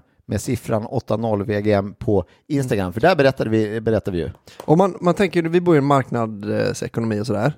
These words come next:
Speaker 1: Mm.
Speaker 2: Det måste ju finnas en, det måste ju finnas en siffra som gör det ohållbart för oss att inte släppa ett avsnitt i veckan om vi får betalt en viss sum. Alltså, det måste ju finnas en,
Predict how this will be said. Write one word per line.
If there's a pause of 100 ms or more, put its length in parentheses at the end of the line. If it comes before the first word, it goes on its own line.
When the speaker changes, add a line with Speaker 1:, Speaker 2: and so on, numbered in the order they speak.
Speaker 1:
Mm.
Speaker 2:
Det
måste
ju
finnas (100)
en,
det
måste
ju
finnas
en
siffra
som
gör
det
ohållbart
för
oss
att
inte
släppa
ett
avsnitt
i
veckan
om
vi
får
betalt
en
viss
sum.
Alltså,
det
måste
ju
finnas
en,